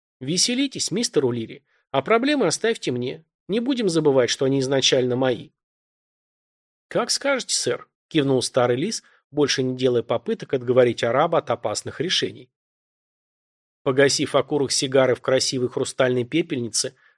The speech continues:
араб развернулся и, не прощаясь, покинул балкон. Допив остывший кофе, старый лис сделал очередную затяжку и, мрачно покосившись на великолепный пейзаж, принялся размышлять.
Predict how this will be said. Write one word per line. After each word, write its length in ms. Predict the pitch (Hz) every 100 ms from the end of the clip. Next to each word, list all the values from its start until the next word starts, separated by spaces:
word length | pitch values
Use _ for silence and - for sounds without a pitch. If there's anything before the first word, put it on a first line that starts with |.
| -
араб 300 | 175 262 247
развернулся 600 | 196 208 214 269 254 165
и, 20 |
не 80 | 135
прощаясь, 560 | 135 131 - 220 254
покинул 460 | - 117 - 123 139
балкон. 520 | 127 139 139 - - - _ _ _ _ _ _ -
Допив 460 | 127 127 135 120
остывший 480 | 135 - 131 - 131
кофе, 440 | - 180 196 131 - _ _
старый 320 | - 247 254
лис 180 | 254 240
сделал 340 | 180 202 185 156
очередную 480 | 139 147 135 131
затяжку 580 | 127 139 135 262 240 -
и, 20 |
мрачно 400 | 127 131 120 -
покосившись 640 | - - 127 - 139 127 -
на 60 |
великолепный 580 | 127 120 - 127 127 123
пейзаж, 440 | 117 127 147 240 -
принялся 440 | 139 127 113 131
размышлять. 640 | 131 120 143 - - -